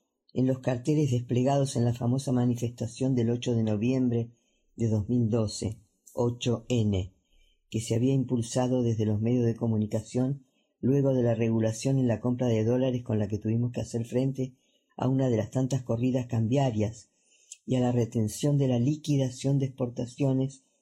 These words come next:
por parte de las patronales y corporaciones agropecuarias. Se podía leer, por ejemplo,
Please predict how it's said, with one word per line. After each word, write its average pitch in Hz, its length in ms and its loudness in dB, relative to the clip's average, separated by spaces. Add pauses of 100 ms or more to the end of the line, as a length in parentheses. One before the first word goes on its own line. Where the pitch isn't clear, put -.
(220)
por 131 220 0
parte 135 360 0
de 120 80 2
las 117 140 0
patronales 120 720 0
y 127 100 -6
corporaciones 120 800 -2
agropecuarias. 107 1040 -4 (920)
Se - 160 -2
podía 127 360 2
leer, 143 340 4
por 139 160 0
ejemplo, 117 720 0